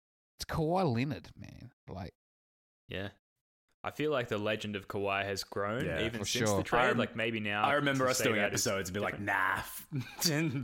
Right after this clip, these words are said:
Speaker 3: <laughs> pass.
Speaker 1: Not worth it.
Speaker 3: Not
Speaker 2: Yeah.
Speaker 3: worth it.
Speaker 2: <laughs>
Speaker 3: Shit."
Speaker 2: Yeah.
Speaker 3: Yeah, yeah. Have that back in
Speaker 2: Yeah.
Speaker 3: a second.
Speaker 2: Build, build around Jaylen Brown.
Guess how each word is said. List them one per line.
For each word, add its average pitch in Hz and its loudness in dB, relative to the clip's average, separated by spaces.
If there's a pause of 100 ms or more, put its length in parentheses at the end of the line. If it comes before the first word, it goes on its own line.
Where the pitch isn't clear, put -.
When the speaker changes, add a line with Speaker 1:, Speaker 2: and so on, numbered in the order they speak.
Speaker 3:
<laughs> - -20
pass. 117 4
Speaker 1:
Not 131 8
worth 147 6
it. 123 6
Speaker 3:
Not 165 6
Speaker 2:
Yeah. 160 6
Speaker 3:
worth 160 6
it. 151 2
Speaker 2:
<laughs> - -
Speaker 3:
Shit." 151 6
Speaker 2:
Yeah. 120 4
Speaker 3:
Yeah, 135 4
yeah. 107 2 (140)
Have 110 0
that 98 0
back 95 0
in 117 0
Speaker 2:
Yeah. 117 2
Speaker 3:
a 110 2
second. 104 -4
Speaker 2:
Build, 143 0
build 139 4
around 127 2
Jaylen 131 0
Brown. 127 0